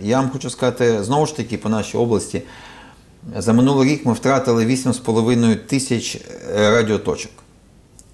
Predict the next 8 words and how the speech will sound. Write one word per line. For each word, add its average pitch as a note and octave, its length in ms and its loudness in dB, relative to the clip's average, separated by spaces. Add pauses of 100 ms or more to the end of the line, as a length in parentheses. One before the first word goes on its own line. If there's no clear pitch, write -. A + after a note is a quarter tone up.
(160)
І G2 60 -6
такі A#2 280 -4
темпи B2+ 380 0
йдуть G#2 200 -2
щороку. E2 500 -4 (760)
Якщо, C#3+ 520 2 (220)
ну, E3+ 120 0
ще, - 180 0